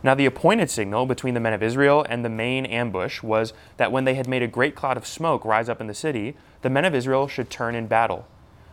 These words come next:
Now Benjamin had begun to strike and kill about thirty men of Israel, and they said, "Surely they are defeated before us, as in the first battle." But when the signal began to rise out of the city in a column of smoke, the Benjamites looked behind them, and behold,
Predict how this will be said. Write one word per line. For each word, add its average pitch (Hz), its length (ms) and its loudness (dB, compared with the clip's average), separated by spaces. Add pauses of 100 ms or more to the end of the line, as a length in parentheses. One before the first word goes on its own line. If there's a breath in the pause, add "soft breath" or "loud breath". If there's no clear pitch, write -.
Now 117 100 2
Benjamin 139 500 0
had 143 140 -4
begun 120 300 0
to 143 40 0
strike 123 360 0
and 120 100 -4
kill 120 240 -2
about 120 320 0
thirty 139 180 2
men 123 160 0
of 98 100 -4
Israel, 95 420 -2 (280 loud breath)
and 127 140 0
they 131 80 4
said, 127 240 -2
"Surely 139 400 2
they 123 160 2
are 139 80 4
defeated 135 400 -2
before 120 320 2
us, 113 220 0
as 123 240 0
in 123 120 -6
the 117 80 -4
first 120 300 -6
battle." 131 320 -4 (640 soft breath)
But 127 80 4
when 127 140 4
the 123 60 2
signal 175 500 2
began 127 300 0
to 147 100 -4
rise 110 500 2
out 107 220 0
of 127 100 -4
the 127 80 -4
city 104 400 -6
in 107 100 -8
a 104 40 -8
column 117 340 0
of 120 80 -4
smoke, 117 480 -6 (380 loud breath)
the 127 100 4
Benjamites 160 560 2
looked 135 160 2
behind 117 340 0
them, 98 220 -2
and 120 140 0
behold, 107 420 2